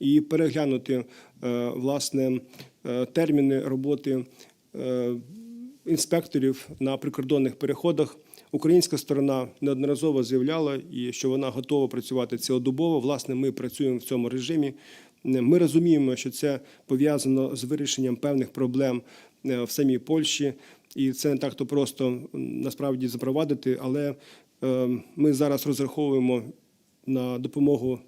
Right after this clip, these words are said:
е, братнього польського народу, е, який дуже багато нам допомагає насправді. І нам і в цьому п-, питанні теж треба ваша підтримка, допомога. Е, для України це дуже важливо, тому що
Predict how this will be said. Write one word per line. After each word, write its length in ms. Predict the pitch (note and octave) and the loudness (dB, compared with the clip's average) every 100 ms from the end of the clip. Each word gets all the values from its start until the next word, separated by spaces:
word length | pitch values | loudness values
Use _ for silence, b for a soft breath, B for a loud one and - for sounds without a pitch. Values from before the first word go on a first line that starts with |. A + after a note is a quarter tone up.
| - | -10
е, 280 | B2 A#2+ | -8 -6
братнього 420 | A#2+ - C3+ C#3 B2+ | -4 -2 -2 -2 -2
польського 420 | D3 C3+ - B2+ | 0 -2 -2 -2
народу, 400 | C3 D#3 C#3 C3+ B B B B _ - | 0 0 -2 -6 B B B B _ -8
е, 320 | B2 B2 A#2 F#2 - | -4 -2 -4 -8 -8
який 280 | A#2+ - | -4 0
дуже 320 | C3 D3+ B2+ B2+ | 2 4 2 0
багато 360 | A#2 B2+ B2+ | -2 -4 -4
нам 100 | A#2 | -4
допомагає 360 | A2+ A#2+ A#2 A#2 | -4 -6 -6 -6
насправді. 560 | A2+ - A#2 A2 A2+ G#2+ | -8 -6 -6 -6 -8 -4
І 160 | C3 | -2
нам 260 | C3 C#3+ C#3+ | 0 0 0
і 60 | C#3+ | -2
в 80 | - | 0
цьому 420 | D#3+ C#3 C3 A#2+ | 2 4 2 -2
п-, 200 | - - - - | -10 -18 -16 -8
питанні 420 | C#3 C3+ D3+ C#3 | -6 -4 -2 -2
теж 340 | - C3+ C3+ - | -2 -4 -4 -8
треба 380 | - C3+ B2+ | -4 -2 -2
ваша 280 | A#2+ B2+ - | -2 -4 -6
підтримка, 480 | B2 A2+ B2 B2+ A#2+ | -6 -6 -4 -4 -4
допомога. 480 | A2 G#2+ A#2 - - b b b b - B2+ | -6 -6 -8 -10 -14 b b b b -10 -4
Е, 260 | A#2+ A#2+ | -2 -2
для 360 | A#2 - C3 D3 | -4 -8 0 2
України 400 | D3+ D#3+ E3 D3+ | 4 6 6 4
це 140 | D3 | 0
дуже 240 | C3 B2+ A2+ | 0 2 0
важливо, 480 | G#2+ G#2 A#2 - B2 _ | -4 -8 -10 -12 -14 _
тому 220 | - B2+ C3+ | -6 -4 -2
що 280 | - B2+ | 0 -2